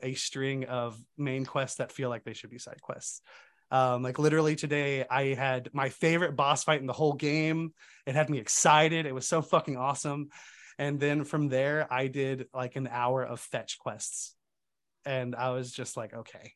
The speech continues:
<laughs> Um, but, but I know that's, that ramp up is gonna be coming up again. I, that, and that's what keeps me going. That's what keeps me going. Um,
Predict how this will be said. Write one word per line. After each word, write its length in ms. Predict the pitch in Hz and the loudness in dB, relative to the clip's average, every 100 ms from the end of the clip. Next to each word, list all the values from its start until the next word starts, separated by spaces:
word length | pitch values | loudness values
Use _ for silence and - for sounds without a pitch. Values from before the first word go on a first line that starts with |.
| _ | _
<laughs> 140 | 143 - - _ - - - 240 254 262 277 214 | -10 -10 -18 _ 2 4 0 2 -2 -2 -4 6
Um, 760 | 175 175 170 147 135 127 170 165 _ _ _ | 10 12 12 10 6 0 -4 -6 _ _ _
but, 480 | 180 151 165 143 - - - - _ _ - | 0 8 8 8 4 -2 -2 -8 _ _ 2
but 140 | 160 | 8
I 120 | 165 | 8
know 200 | 170 170 | 10 10
that's, 360 | 170 165 - - | 10 8 4 0
that 200 | 165 151 | 2 4
ramp 260 | 156 170 160 | 6 6 6
up 180 | 147 | 4
is 120 | 151 139 | 2 0
gonna 180 | 147 | -2
be 120 | 135 139 | -2 0
coming 280 | 143 135 | 0 0
up 160 | 127 110 | -2 -6
again. 320 | 110 117 156 | -10 -10 -8
I, 320 | 147 143 143 139 | 2 4 4 4
that, 200 | 151 143 | 2 4
and 80 | 170 | 6
that's 140 | 202 | 6
what 100 | 226 | 8
keeps 200 | 240 220 | 6 8
me 80 | 208 | 6
going. 300 | 170 123 117 | 6 4 -2
That's 180 | 135 147 | -4 0
what 80 | 151 | 0
keeps 200 | 156 143 | -2 -4
me 80 | 131 | -4
going. 280 | 123 120 113 - - - _ _ - | -4 -6 -10 -16 -20 -20 _ _ 6
Um, 760 | 156 151 143 123 113 117 139 | 8 8 8 4 0 -6 -8